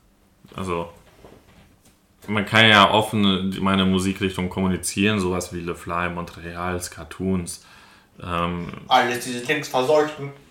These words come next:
Speaker 1: Na, die Ärzte.
Speaker 2: Alles diese
Speaker 1: Fa-
Speaker 2: Linksverseuchten.
Speaker 1: Fahr in Urlaub, Moop Mama,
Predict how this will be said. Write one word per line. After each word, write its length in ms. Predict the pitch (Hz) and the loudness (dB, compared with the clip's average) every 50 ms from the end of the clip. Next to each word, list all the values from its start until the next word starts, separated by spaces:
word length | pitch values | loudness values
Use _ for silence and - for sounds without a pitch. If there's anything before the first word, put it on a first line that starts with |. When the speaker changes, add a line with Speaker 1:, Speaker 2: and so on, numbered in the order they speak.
| _ _ - - - - - - - - | _ _ -20 -20 -20 -20 -20 -20 -10 -4
Speaker 1:
Na, 400 | 98 92 92 87 85 87 92 98 | 0 2 4 6 8 8 8 8
die 160 | 95 101 92 | 6 4 4
Ärzte. 760 | - 80 82 90 92 - - - - 101 92 90 87 85 85 - - - - - | 6 6 6 6 6 2 -2 -2 0 2 2 2 2 0 -2 -10 -18 -16 -8 -4
Speaker 2:
Alles 380 | - - 139 180 180 175 - | -2 0 2 2 0 0 0
diese 120 | 160 151 151 | -2 0 2
Speaker 1:
Fa- 80 | 117 | 2
Speaker 2:
Linksverseuchten. 840 | - 190 - 117 - 151 143 - - - - - - - - 98 - - | 2 0 0 0 2 2 2 2 0 0 0 0 -2 -6 -10 -12 -12 -10
Speaker 1:
Fahr 360 | - - 90 90 90 92 90 | -2 4 6 8 8 6 6
in 60 | 90 | 2
Urlaub, 340 | 87 87 90 92 95 90 85 87 | 0 2 4 4 4 4 4 4
Moop 340 | 90 95 101 101 101 - | 4 4 4 4 2 0
Mama, 460 | - 101 90 90 90 90 87 87 85 | 2 2 4 4 4 2 2 2 0